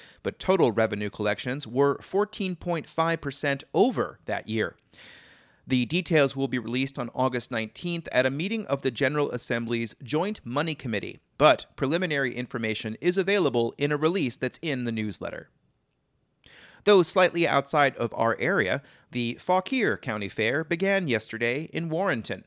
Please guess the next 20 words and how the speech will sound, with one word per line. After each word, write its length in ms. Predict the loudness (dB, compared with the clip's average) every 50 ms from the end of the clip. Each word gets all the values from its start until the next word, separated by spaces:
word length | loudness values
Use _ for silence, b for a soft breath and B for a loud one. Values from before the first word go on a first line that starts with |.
| _ _ _ _ B B B B B B B
The 100 | 2 2
event 320 | 4 4 4 4 2 0
is 100 | -4 -6
being 280 | -2 0 0 0 0 -2
held 420 | 2 4 4 4 4 4 0 -2
for 120 | -6 -8 -6
the 100 | -6 -4
first 280 | -2 -2 -4 -4 -4
time 300 | -6 -6 -4 -4 -4 -4
since 240 | -6 -6 -8 -8 -8
twenty 380 | -10 -8 -6 -6 -6 -4 -6 -8 -4
eighteen, 640 | -4 -6 -6 -6 -10 -12 -8 -6 -4 -4 -4 -6 -8 _ B B B B B B
having 300 | B 4 4 4 2 -4
been 200 | -2 -2 -4 -4
canceled 600 | -4 -2 0 0 0 0 0 -2 -2 -2 -4 -4 -2
by 140 | -2 0 0
the 80 | -2
pandemic 640 | -4 -4 -2 -2 -2 -2 0 0 0 0 0 -4 -4
last 340 | -6 -6 -6 -6 -10 -10 -6
year 240 | -6 -4 -4 -6